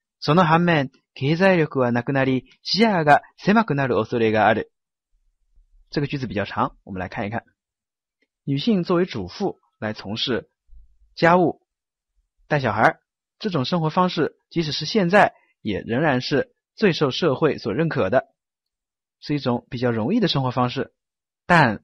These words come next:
同时，这会使他们的经济实力下降，视野变得狭窄。这个例句告诉我们，当前面接续的部分比较长的时候，我们可以通过その反面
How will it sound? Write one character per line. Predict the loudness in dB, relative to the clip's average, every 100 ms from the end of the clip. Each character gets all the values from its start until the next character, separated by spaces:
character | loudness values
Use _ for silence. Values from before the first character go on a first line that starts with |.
| _
同 | -6 -4 -2
时， | -2 -2 -4 _ _ _ _ _ -6
这 | -2
会 | 0
使 | -2 -6
他 | -6 -4
们 | -2 0
的 | -2
经 | -2 -4
济 | -2 -4 -4 -6 _ _ -10
实 | -4
力 | 0 0 -4 -6
下 | -2 0
降， | 0 0 _ _ _ _
视 | -4 -2
野 | 0 0 -2 -4 _
变 | -6 -4
得 | -2 -6 -8
狭 | -10 -6 -4
窄。 | -4 -6 _ _ _ _ _
这 | -4
个 | -2
例 | -2
句 | 0 0
告 | 0 -2
诉 | -4
我 | -4
们， | -6 -8 _ _ _ _ _
当 | 2 2 0 -10 -12
前 | -6 -2
面 | -2 0
接 | 0
续 | 0 -2
的 |
部 | -4 -4
分 | -4
比 | -2
较 | -4
长 | -4 -6 -2
的 | -2
时 | -2
候， | -4 -6 _
我 | -6
们 | -6
可 | -6 -6
以 | -6
通 | -6 -6
过 | -6
そ | -6 -4
の | -4
反 | -2 -2
面 | 0 0 -2